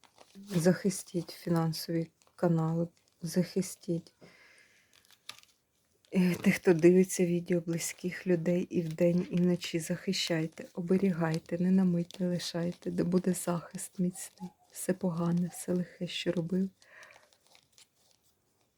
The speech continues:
повертається назад.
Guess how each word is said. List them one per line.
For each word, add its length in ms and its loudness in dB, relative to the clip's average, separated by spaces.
повертається 760 4
назад. 600 0